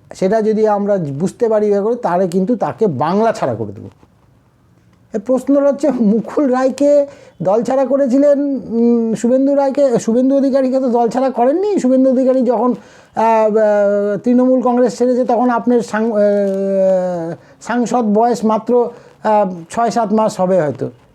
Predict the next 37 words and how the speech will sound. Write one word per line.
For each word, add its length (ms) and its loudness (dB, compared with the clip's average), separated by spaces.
তো 100 0
সুতরাং 340 0
ওই 100 2
প্রশ্নটা 440 0
বেকার। 340 -2
আর 140 -2
মুকুল 360 0
রায়কে 280 0
ছাড়া 240 0
করেছিলেন 500 2
কি 120 -2
করেছিলেন 440 2
না, 120 -2
সেটা 200 0
পরের 260 2
কথা, 200 0
কিন্তু 180 0
মুকুল 340 2
রায়কে 280 2
আবার 240 0
পরবর্তীকালে 760 0
যখন 240 -2
বিজেপি 300 0
থেকে 220 0
ক-, 220 0
টিএমসিতে 460 2
গেল, 180 0
তখন 320 0
তাকে 220 -2
তো 240 0
উত্তরীয় 500 0
পরিয়ে, 440 0
মালা 320 0
পরিয়ে, 460 0
গলাও 420 0
জড়িয়ে 300 0
ধরেছিলেন 580 -2